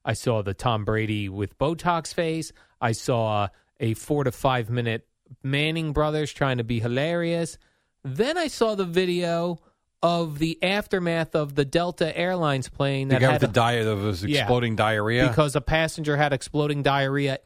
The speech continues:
Speaker 1: in the aisle.
Speaker 2: Like, they took that plane back.
Speaker 1: Yeah, they had to land a biohazard.
Speaker 2: Yeah, you think? <laughs> Holy crap.
Speaker 1: Explosive diarrhea. Yeah.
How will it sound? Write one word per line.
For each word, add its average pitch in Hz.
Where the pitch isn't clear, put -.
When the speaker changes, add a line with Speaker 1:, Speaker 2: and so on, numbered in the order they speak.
Speaker 1:
in 220
the 170
aisle. 165
Speaker 2:
Like, 131
they 151
took -
that 107
plane 139
back. -
Speaker 1:
Yeah, 226
they 170
had 165
to 165
land 185
a -
biohazard. 127
Speaker 2:
Yeah, 156
you 151
think? 214
<laughs> -
Holy 180
crap. 160
Speaker 1:
Explosive 120
diarrhea. 110
Yeah. 85